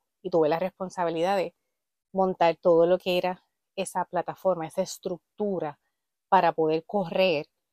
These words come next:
y darle apoyo a las otras personas, ¿verdad?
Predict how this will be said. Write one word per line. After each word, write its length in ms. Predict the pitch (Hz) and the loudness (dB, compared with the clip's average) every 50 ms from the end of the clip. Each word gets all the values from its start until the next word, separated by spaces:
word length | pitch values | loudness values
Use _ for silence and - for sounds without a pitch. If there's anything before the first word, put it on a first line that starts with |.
| _ _ - | _ _ -4
y 120 | 202 196 | 0 4
darle 240 | 180 175 170 175 196 | 6 6 6 6 2
apoyo 720 | 214 202 - - 220 226 262 294 262 233 214 214 233 - _ _ _ _ _ _ _ | 0 -2 -2 0 2 4 4 4 2 0 -2 -2 -2 -8 _ _ _ _ _ _ _
a 100 | - 165 | -2 0
las 200 | 143 151 156 - | 0 0 0 -2
otras 220 | 160 - 165 175 - | -4 -2 -4 -4 -4
personas, 460 | - 208 208 - - 247 254 247 208 | -4 -6 -6 -4 -6 -6 -4 -4 -4
¿verdad? 280 | 180 170 175 214 269 | -4 -4 -4 -6 -8